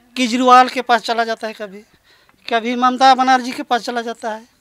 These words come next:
हम्म? क-, पहले देखिए छत्तीसगढ़ में था, अभी उसका सरकार हो गया, कोई अभी नहीं, सीडी नहीं, ईडी। नीतीश जी का पहले देखिए,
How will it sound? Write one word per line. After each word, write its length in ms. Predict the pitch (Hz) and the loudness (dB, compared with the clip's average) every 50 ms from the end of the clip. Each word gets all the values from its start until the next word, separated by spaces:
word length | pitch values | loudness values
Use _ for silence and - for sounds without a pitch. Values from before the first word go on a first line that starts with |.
| _ _ _ _ _ _ _ _ _ _ _ _ _ - | _ _ _ _ _ _ _ _ _ _ _ _ _ -16
हम्म? 180 | 180 196 208 _ _ _ _ _ _ _ _ - - _ _ _ _ - - 262 | -16 -16 -16 _ _ _ _ _ _ _ _ -20 -20 _ _ _ _ -12 -10 -8
क-, 120 | 233 208 - _ _ _ | -8 -8 -12 _ _ _
पहले 300 | - 247 285 247 277 277 | 0 0 2 2 0 -2
देखिए 380 | 226 262 247 - - 262 254 262 _ _ _ _ _ _ _ _ _ _ _ _ _ _ _ _ _ _ - | -2 -6 -10 -8 -8 -8 -8 -10 _ _ _ _ _ _ _ _ _ _ _ _ _ _ _ _ _ _ -6
छत्तीसगढ़ 520 | - - 285 - 370 370 294 311 339 294 247 | -4 -4 -2 0 0 0 0 0 -2 -4 -6
में 120 | 214 165 | -8 -10
था, 220 | - 147 135 131 - _ _ _ _ _ _ _ _ _ _ _ _ _ _ _ _ _ - | -14 -16 -20 -20 -20 _ _ _ _ _ _ _ _ _ _ _ _ _ _ _ _ _ -4
अभी 200 | 285 294 349 370 | -2 0 0 0
उसका 240 | 359 320 - - 370 | -2 -2 -4 -4 -4
सरकार 360 | - 381 359 311 370 339 339 | -2 -4 -2 0 0 0 2
हो 180 | 359 349 381 | 2 0 -2
गया, 180 | 311 311 330 302 302 _ _ _ _ _ _ _ _ _ _ _ | -2 -6 -8 -12 -14 _ _ _ _ _ _ _ _ _ _ _
कोई 320 | - 339 349 415 453 466 453 | -4 -2 0 2 2 2 2
अभी 300 | 392 370 370 330 359 381 | 2 2 2 0 0 0
नहीं, 440 | 339 359 302 240 _ _ - 440 294 | 0 -2 -2 -4 _ _ -20 -16 -8
सीडी 400 | - 320 302 294 302 294 285 277 | -4 -4 -2 0 0 -2 -2 -2
नहीं, 280 | 269 247 254 240 269 - _ 311 240 226 | -2 -4 -6 -8 -10 -16 _ _ -16 -10
ईडी। 360 | 226 202 185 165 151 143 139 143 _ _ _ _ _ _ _ _ _ _ _ _ _ _ _ _ _ _ - | -8 -6 -6 -8 -10 -14 -18 -20 _ _ _ _ _ _ _ _ _ _ _ _ _ _ _ _ _ _ -6
नीतीश 480 | 226 254 254 247 - 311 302 330 330 | -4 -2 -2 -2 0 2 2 2 2
जी 140 | 302 339 339 | 2 0 -2
का 100 | 311 392 | -2 -2
पहले 280 | 359 330 302 302 330 349 | -2 -2 0 0 -2 -4
देखिए, 380 | 285 330 294 - 302 302 302 | -4 -6 -8 -8 -10 -14 -14